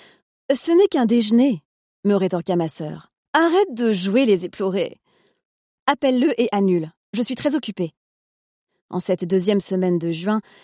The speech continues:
la saison touristique était sur le point d'exploser et j'étais en train de disposer des livres sur la table des dernières parutions d'Open Book, la librairie dont j'étais propriétaire avec mon grand-père. « Addison,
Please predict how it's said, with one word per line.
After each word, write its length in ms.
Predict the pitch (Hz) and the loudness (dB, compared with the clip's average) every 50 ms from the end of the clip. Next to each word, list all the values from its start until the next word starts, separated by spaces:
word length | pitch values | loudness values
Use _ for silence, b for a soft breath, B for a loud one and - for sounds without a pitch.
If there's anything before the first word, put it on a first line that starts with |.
| b b b | b b b
la 120 | - 180 | -6 -6
saison 280 | 175 - 190 175 208 208 | -4 -4 -2 0 0 -2
touristique 640 | - - 294 277 269 240 - - - 311 302 - - | -2 -2 -4 -2 -2 -2 -4 -4 -4 -4 -4 -4 -2
était 180 | - 233 - 247 | -4 -2 -2 -2
sur 160 | 214 - 240 | -2 -2 0
le 100 | 233 233 | 0 -2
point 220 | 214 - 277 277 262 | -2 -2 0 0 0
d'exploser 720 | 220 269 233 - - - - 202 185 160 165 180 190 - b b b b b b b b b | 0 -2 -6 -10 -10 -4 -2 -2 -2 0 -2 -2 -4 -4 b b b b b b b b b
et 60 | 226 | 0
j'étais 280 | 214 269 254 - 330 320 | 0 0 0 0 2 2
en 100 | 277 247 | 2 0
train 200 | - - 302 269 | -2 -2 -2 0
de 100 | 214 202 | 2 0
disposer 500 | 180 196 220 - - 226 220 190 196 185 | 0 -2 -6 -6 -2 -2 0 0 2 2
des 140 | 180 180 | 2 2
livres 300 | 185 208 233 190 185 180 | 2 2 0 -2 -2 -4
sur 180 | 160 - 190 180 | -6 -4 -4 -2
la 140 | 175 165 165 | -2 -4 -4
table 340 | _ - 214 214 180 185 170 | _ -4 -4 -2 -2 -2 -2
des 120 | 147 170 | -2 -2
dernières 340 | 147 180 175 180 196 202 185 | 0 0 0 0 0 -2 -2
parutions 440 | - 175 170 170 170 160 - 208 202 | -4 -6 -4 -4 -4 -4 -2 -2 -2
d'Open 300 | 190 170 - 180 180 170 | -2 -2 -2 -2 -2 -2
Book, 320 | 147 156 151 - - - _ _ _ _ _ _ _ - | -2 -6 -10 -12 -14 -20 _ _ _ _ _ _ _ -4
la 120 | 170 175 | -2 0
librairie 500 | 175 185 185 185 170 196 190 190 226 254 | 0 0 0 0 0 0 0 2 0 -2
dont 140 | 190 185 180 | 0 -2 -2
j'étais 260 | 160 180 165 - 180 | -2 -2 -4 -4 -4
propriétaire 760 | - - 233 - - 240 185 185 170 - - 185 185 202 190 | -4 -4 -8 -6 -4 -4 -2 -4 -4 -2 -2 -2 -2 -2 -2
avec 240 | 185 165 170 - - | -4 -4 -4 -2 -2
mon 80 | 180 170 | -2 -2
grand-père. « 580 | 175 170 170 156 - 160 147 147 147 160 _ _ _ _ _ _ _ _ _ _ _ _ _ _ _ _ _ _ _ _ _ _ _ _ _ _ _ _ _ _ _ _ _ _ _ _ _ _ | 0 -2 -4 -4 -6 -8 -8 -10 -12 -18 _ _ _ _ _ _ _ _ _ _ _ _ _ _ _ _ _ _ _ _ _ _ _ _ _ _ _ _ _ _ _ _ _ _ _ _ _ _
Addison, 960 | - 302 349 349 359 359 359 - - - - 311 - - - - 311 277 214 | 0 2 2 2 2 -2 -2 -2 -2 -2 -2 -2 -2 -2 -2 -2 0 0 -2